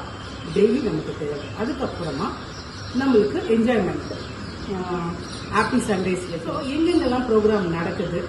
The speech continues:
நடக்க போகுது, அது எல்லாமே இந்த YouTube சேனல் மூலியமா நாங்க வெளியில கொண்டு வரோம். So, கண்டிப்பா நீங்க மக்களுக்கு இது ரொம்ப, ரொம்ப, ரொம்ப யூஸ் ஆகும். எப்பவுமே ஹாப்பியா,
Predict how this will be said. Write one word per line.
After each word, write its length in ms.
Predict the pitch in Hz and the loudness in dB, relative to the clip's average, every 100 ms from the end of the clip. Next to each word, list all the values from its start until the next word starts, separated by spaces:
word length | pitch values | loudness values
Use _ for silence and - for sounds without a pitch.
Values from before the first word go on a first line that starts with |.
| 196 | -2
நடக்க 300 | 208 262 240 175 | 0 0 -4 -2
போகுது, 380 | 190 202 165 - - - - 208 | 4 4 4 0 -4 -10 -6 4
அது 120 | 214 | 6
எல்லாமே 340 | 208 262 311 | 6 4 4
இந்த 120 | 269 | 4
YouTube 300 | 185 208 240 208 - | 4 4 2 -2 -4
சேனல் 400 | 196 180 175 170 | -2 0 0 0
மூலியமா 360 | 160 165 214 214 | 0 0 0 0
நாங்க 300 | 165 147 139 - - | 0 -2 -4 -4 -2
வெளியில 300 | 180 202 208 | 2 4 4
கொண்டு 240 | 165 151 143 | 2 0 0
வரோம். 320 | 165 - - - - - - | -2 -4 -8 -10 -8 -8 -2
So, 100 | 233 226 | 0 2
கண்டிப்பா 360 | 220 240 269 | 2 2 0
நீங்க 240 | 247 214 180 | 4 4 4
மக்களுக்கு 500 | 185 - 262 254 202 | 0 0 0 2 2
இது 100 | 175 | 2
ரொம்ப, 220 | 214 233 | 2 4
ரொம்ப, 220 | 240 240 | 4 4
ரொம்ப 200 | 240 254 | 4 4
யூஸ் 320 | 214 208 220 | 6 6 6
ஆகும். 460 | 190 175 196 - - - | 0 0 -6 -6 -8 2
எப்பவுமே 380 | 208 208 233 254 302 220 | 4 4 2 2 2 4
ஹாப்பியா, 460 | 208 208 233 233 | 4 4 2 2